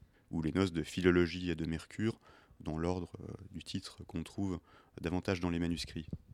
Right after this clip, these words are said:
Il s'agit d'un roman, en quelque sorte, euh, narrant les noces de la mortelle Philologie avec le dieu Mercure. Dans ce cadre, Philologie reçoit l'apothéose, elle devient,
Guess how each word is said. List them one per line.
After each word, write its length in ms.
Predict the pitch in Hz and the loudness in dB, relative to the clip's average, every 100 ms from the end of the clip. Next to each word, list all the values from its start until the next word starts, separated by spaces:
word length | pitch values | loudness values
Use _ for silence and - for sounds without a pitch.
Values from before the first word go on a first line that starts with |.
| - - - - - - - - | -20 -20 -20 -20 -20 -20 -20 -4
Il 120 | 101 | 0
s'agit 280 | 95 117 120 | 6 6 6
d'un 160 | 123 98 | 6 6
roman, 460 | 95 113 104 147 | 10 10 10 8
en 60 | 107 | 4
quelque 260 | - - - | -2 -4 0
sorte, 420 | - 131 - - - | 4 2 2 -2 0
euh, 300 | 87 90 85 73 | 2 2 2 0
narrant 640 | 85 98 92 107 127 143 - - | 2 4 4 4 4 2 -2 -2
les 220 | 92 95 | 2 4
noces 380 | 104 113 - - | 4 4 2 0
de 100 | 87 | 2
la 160 | 85 | 4
mortelle 640 | 82 92 - - 107 95 82 - | 4 2 2 4 6 6 0 -6
Philologie 680 | - 92 90 87 87 123 135 _ _ | -2 4 6 4 2 -2 -4 _ _
avec 340 | - 87 117 - | -2 4 4 6
le 100 | 92 | 2
dieu 200 | 90 113 | 6 8
Mercure. 540 | 104 - - 85 80 - _ _ - - | 8 2 -4 -4 -4 -12 _ _ -20 -6
Dans 160 | 82 | -2
ce 140 | - 95 | 0 2
cadre, 460 | 143 156 117 90 - _ | 4 6 6 4 0 _
Philologie 800 | - - 98 95 95 104 101 - - | -8 4 8 8 6 4 0 -4 -8
reçoit 560 | - 98 - - 104 90 | 0 0 2 6 6 8
l'apothéose, 640 | 87 95 90 98 143 160 | 6 6 6 6 6 4
elle 180 | 80 78 | -2 -4
devient, 520 | 82 92 101 110 107 | 2 2 4 4 4